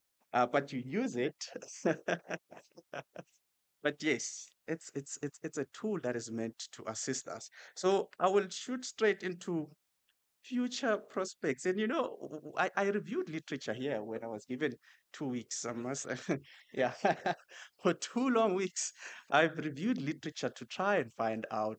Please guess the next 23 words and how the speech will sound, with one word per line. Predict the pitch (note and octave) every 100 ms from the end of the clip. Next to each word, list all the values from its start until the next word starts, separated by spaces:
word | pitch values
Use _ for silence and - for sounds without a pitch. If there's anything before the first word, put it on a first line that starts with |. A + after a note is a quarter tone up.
| -
what | C3+ A3+ -
do | D#4 D#4 - -
scholars | - A3+ G#3 F3+ -
who | E3
work | G3 G3+
in | D3 -
A | B2+
I | G#2 G#2+
say | A#2 - C3+ -
about | A2 A#2+ G#2+ -
the, | A2 G#2+ - _ _ _ -
the |
future. | - F3 F3 A2 - - - _ _ -
And | D3 D#3 D3 C3+ - _
w-, | C#3 C#3 -
I | C#3+
also | - A3+ E4+
asked | F#3+ G#3 - -
Chat | F3 E3
G | D3+
P | C#3+ D3
T, | - D3+
and | D#3 C#3+